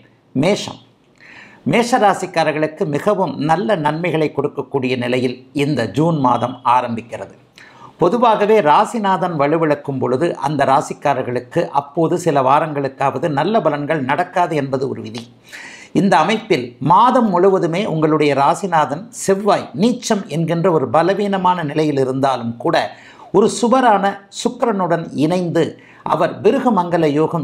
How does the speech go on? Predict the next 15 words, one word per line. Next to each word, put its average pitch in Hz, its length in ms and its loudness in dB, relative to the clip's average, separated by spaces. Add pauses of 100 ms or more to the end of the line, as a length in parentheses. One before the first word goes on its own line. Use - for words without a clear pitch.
என்கின்ற 151 360 -2 (140)
ஒரு 127 100 0 (120)
நல்ல 208 240 2 (100)
மங்களத்தை, 190 560 0 (300)
நல்ல 214 300 2
விதமான 165 340 2 (160)
தன்மைகளை 156 420 -4 (100)
கொடுக்கக்கூடிய 143 540 -2 (520)
நிலையில் 180 400 2
இருப்பதால் 143 480 0 (140)
ஜூன் 240 260 4 (100)
மாதம் 165 340 2
முழுவதுமே 151 520 0 (560)
மிகப்பெரிய 226 560 2 (200)
அளவில் 160 320 0